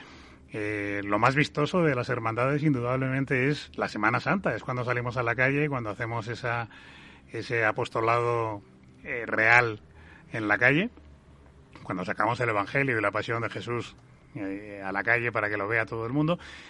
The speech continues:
que eso a veces se confunde también con, con cierta parte de folclore y cierta parte de,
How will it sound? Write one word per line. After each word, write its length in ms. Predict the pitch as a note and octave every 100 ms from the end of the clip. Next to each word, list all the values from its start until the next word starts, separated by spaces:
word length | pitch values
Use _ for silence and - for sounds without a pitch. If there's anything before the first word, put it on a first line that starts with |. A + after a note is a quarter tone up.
| -
que 120 | -
eso 160 | C#3+ E3+
a 40 |
veces 280 | D#3 D3+ E3
se 60 | C#3+
confunde 400 | C3+ B2 D3 D3
también 360 | B2+ C3+ D3
con, 360 | C3 C3 B2 A#2+
con 440 | A#2+ A2+ A2+ A2
cierta 340 | G2+ C#3 A#2+ B2
parte 240 | C3+ -
de 100 | B2+
folclore 680 | A#2+ A#2 G#2 D3 C#3+ B2+ A2+
y 40 | A2
cierta 320 | B2 A#2 A#2
parte 280 | A#2 G2+ A#2+
de, 360 | A2+ A2 G#2